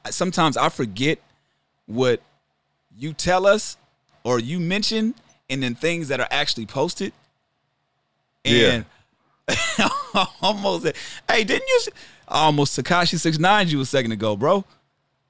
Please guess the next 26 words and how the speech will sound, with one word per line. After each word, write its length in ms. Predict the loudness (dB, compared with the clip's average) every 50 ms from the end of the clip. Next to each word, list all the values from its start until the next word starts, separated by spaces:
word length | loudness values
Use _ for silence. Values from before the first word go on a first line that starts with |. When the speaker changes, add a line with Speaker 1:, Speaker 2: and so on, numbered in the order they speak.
| _ _ 2
Speaker 1:
Uh, 440 | 4 6 6 6 6 6 4 4 2 0 2
Speaker 2:
Yeah, 140 | 2 2 2 2
no, 100 | 0 -2
it's 120 | -4 -4 -6
all 160 | -6 -6 -6
good. 300 | -6 -6 -6 -6 -6 -8 _
Speaker 1:
<laughs> 60 | _
uh, 280 | 4 4 6 6 4 4 0 -8 -18 _ _ -2 -2
<laughs> 320 | -2 -2 -6 -10 -4 -2
Speaker 2:
I 80 | 0 2
do 120 | 2 2
wanna 220 | 2 2 2 0
say, 300 | 0 2 2 2 2 2
uh, 200 | 2 0 0 0 -2
shout 240 | 0 2 4 4 4
out 120 | 4 4
to 60 | 2 4
Y 220 | 4 4 4 4
G, 200 | 2 0 -4 -4 0
but 120 | 0 2 2
I 80 | 2
do 120 | 2 0 -2
Speaker 1:
Yeah. 40 | 0
Speaker 2:
wanna 180 | 0 0 0
say 220 | 2 2 4 4 4
this. 340 | 4 4 2 2 0 -4